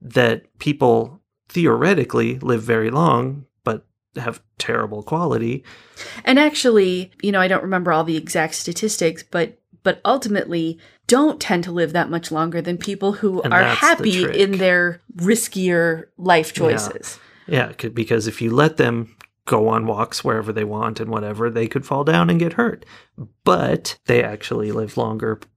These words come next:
Speaker 1: or at least as long, because they're happy and they
Speaker 2: And they
Speaker 1: want
Speaker 2: want
Speaker 1: to
Speaker 2: to
Speaker 1: live.
Speaker 2: live. <laughs> Right, right. Because people who are being curtailed to the point of not enjoying life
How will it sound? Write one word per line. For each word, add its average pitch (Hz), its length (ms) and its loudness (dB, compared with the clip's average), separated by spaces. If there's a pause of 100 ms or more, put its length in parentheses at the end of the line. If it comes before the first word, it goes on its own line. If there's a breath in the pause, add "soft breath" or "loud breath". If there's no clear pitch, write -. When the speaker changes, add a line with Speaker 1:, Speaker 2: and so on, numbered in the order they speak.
(180)
Speaker 1:
or 110 200 -8
at 120 180 -4
least 117 300 -4
as 113 280 -4
long, 113 480 -2
because 123 360 0
they're 139 220 2
happy 156 720 -2
and 113 100 -8
they 127 60 -2
Speaker 2:
And 131 80 0
they 190 60 0
Speaker 1:
want 202 220 2
Speaker 2:
want 311 100 2
Speaker 1:
to 214 120 4
Speaker 2:
to 208 60 2
Speaker 1:
live. - 400 0
Speaker 2:
live. - 360 -2
<laughs> - 40 -16
Right, 185 340 2
right. 175 280 0 (320 loud breath)
Because 226 200 2
people 240 320 4
who 214 140 4
are 196 120 4
being 175 380 -6 (360 soft breath)
curtailed 202 880 2
to - 120 -4
the 185 120 -2
point 185 360 -4
of 175 140 -6
not 175 380 -4
enjoying 180 640 2
life 156 440 0